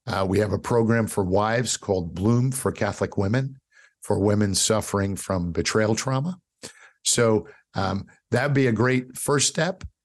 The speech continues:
And the, the one thing I tell people all the time, continue to educate yourself.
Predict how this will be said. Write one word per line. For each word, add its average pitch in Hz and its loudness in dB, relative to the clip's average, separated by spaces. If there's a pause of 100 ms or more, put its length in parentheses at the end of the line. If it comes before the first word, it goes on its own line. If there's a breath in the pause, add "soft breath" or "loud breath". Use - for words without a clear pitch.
(320)
And 160 -6
the, 165 -2
the 165 0
one 240 2
thing 190 2
I 123 0 (240)
tell 110 2
people 95 -4
all 92 4
the 87 2
time, 85 -6 (640)
continue 117 0
to 113 -2
educate 95 -2
yourself. - -6